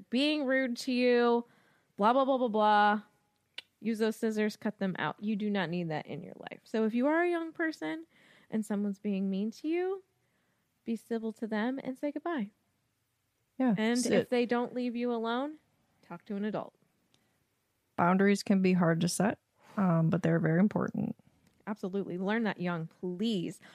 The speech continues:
Speaker 1: I
Speaker 2: Mm-hmm.
Speaker 1: always tell my students, I always tell my students, and I will tell this to my daughter, and I will tell this to this little one who is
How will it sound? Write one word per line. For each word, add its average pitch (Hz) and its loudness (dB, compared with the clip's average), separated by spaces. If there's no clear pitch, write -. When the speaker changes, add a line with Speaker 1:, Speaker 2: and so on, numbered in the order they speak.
Speaker 1:
I 190 4
Speaker 2:
Mm-hmm. 185 6
Speaker 1:
always 269 6
tell 294 -2
my 269 0
students, 151 -6
I - -2
always 233 2
tell 269 -2
my 262 0
students, 254 -2
and 185 -4
I 170 0
will 156 -4
tell 233 -2
this 247 -4
to 262 -14
my 233 -2
daughter, 226 2
and 185 -2
I 160 -4
will - -10
tell 247 0
this 247 -2
to 233 -12
this 220 -6
little 220 -4
one 226 -2
who 190 -4
is 170 -10